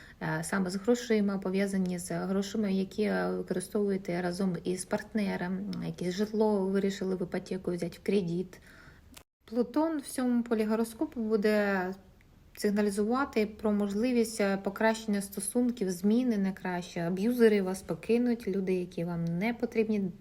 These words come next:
по життю, вони відваляться. Да? І хейту дуже багато, да? Дуже багато гл-, блогерів якраз, е, з восходящим знаком Лев, сонячним знаком Лев. Дуже багато негативу,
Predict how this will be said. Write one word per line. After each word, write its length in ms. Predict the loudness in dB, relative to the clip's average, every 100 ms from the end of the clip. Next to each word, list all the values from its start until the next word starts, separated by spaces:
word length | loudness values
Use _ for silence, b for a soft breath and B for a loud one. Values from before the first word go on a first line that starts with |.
| -4
по 140 | 0
життю, 400 | 0 -2 -2 0
вони 360 | 2 2 2 2
відваляться. 760 | 2 0 0 0 -2 -6 -6
Да? 180 | -6 -6 B B B -18
І 40 |
хейту 440 | -2 0 0 0
дуже 220 | 0 2 2
багато, 460 | 0 -2 -2 -2
да? 140 | -2 -2
Дуже 280 | -2 -2
багато 280 | -2 -4 -4
гл-, 300 | -2 -2 0
блогерів 600 | 4 6 6 4 2 2
якраз, 480 | -2 -2 -2 0 -2
е, 260 | -2 -2 -4
з 40 | -6
восходящим 560 | -6 -4 -4 -2 -2
знаком 360 | 0 -2 -2 -2
Лев, 240 | 0 -2
сонячним 540 | -4 -4 -4 -4 -4 -4
знаком 360 | -4 -4 -4
Лев. 200 | -2 -4 -6 B B B B -10 0
Дуже 160 | 2
багато 440 | 4 2 2 0 2
негативу, 800 | 2 2 0 2 2 4 2